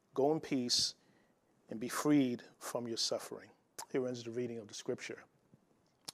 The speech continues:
want to share on the topic, keep pressing forward.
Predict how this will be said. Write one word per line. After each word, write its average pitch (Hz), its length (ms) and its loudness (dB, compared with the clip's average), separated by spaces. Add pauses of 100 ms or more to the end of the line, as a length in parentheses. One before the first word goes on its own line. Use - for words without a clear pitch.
want 185 140 6
to 170 60 6
share 147 400 8 (640)
on 143 120 6
the 135 60 4
topic, 135 480 8
keep - 360 0 (400)
pressing 127 380 0
forward. 107 440 -6